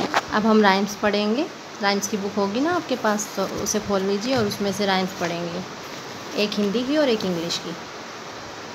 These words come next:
स्टार्टिंग से पढ़ा रही हूँ। Early to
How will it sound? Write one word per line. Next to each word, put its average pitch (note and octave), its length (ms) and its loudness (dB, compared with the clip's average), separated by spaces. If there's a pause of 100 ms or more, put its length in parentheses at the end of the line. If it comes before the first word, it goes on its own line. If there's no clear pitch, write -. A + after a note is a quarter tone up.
(440)
स्टार्टिंग A3+ 340 6
से B3 100 0
पढ़ा A#3 240 6
रही A3+ 120 2
हूँ। F#3+ 120 -2 (1500)
Early G3 360 4 (140)
to C#4 100 4